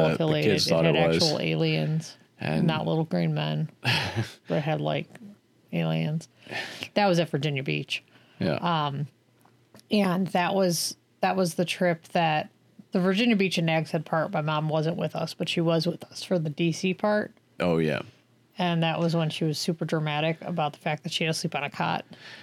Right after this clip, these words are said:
Speaker 1: Yeah.
Speaker 2: That was hilarious.
Speaker 1: And she, well, she
Speaker 2: And then
Speaker 1: thought
Speaker 2: she broke, she broke my digital camera by dropping it on Mason's head.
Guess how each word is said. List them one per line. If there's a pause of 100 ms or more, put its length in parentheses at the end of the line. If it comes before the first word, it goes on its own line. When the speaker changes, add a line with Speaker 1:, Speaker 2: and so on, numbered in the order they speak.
(180)
Speaker 1:
Yeah. (300)
Speaker 2:
That
was
hilarious. (180)
Speaker 1:
And
she,
well,
she
Speaker 2:
And
then
Speaker 1:
thought
Speaker 2:
she
broke, (160)
she
broke
my (160)
digital
camera (500)
by
dropping
it
on
Mason's
head.